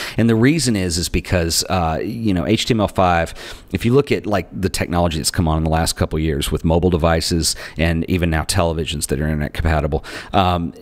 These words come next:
they're thinking outside of the web browser on this. And so you might have text recognition or something like that that requires different meanings in those different tags.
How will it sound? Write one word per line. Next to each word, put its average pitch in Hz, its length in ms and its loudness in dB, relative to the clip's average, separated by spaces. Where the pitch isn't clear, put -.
they're 110 200 2
thinking 120 360 -2
outside 90 400 2
of 76 100 -4
the 78 60 0
web 73 240 -2
browser 65 360 -2
on 71 140 0
this. - 300 -2
And 95 180 -2
so - 140 4
you 95 180 2
might 101 220 2
have 92 240 2
text - 280 -4
recognition 80 520 0
or 76 40 0
something 78 300 -2
like 73 200 -4
that 76 240 0
that 78 140 -2
requires 82 560 2
different 85 360 0
meanings 82 400 2
in 82 60 2
those 78 120 0
different - 300 -2
tags. 82 420 0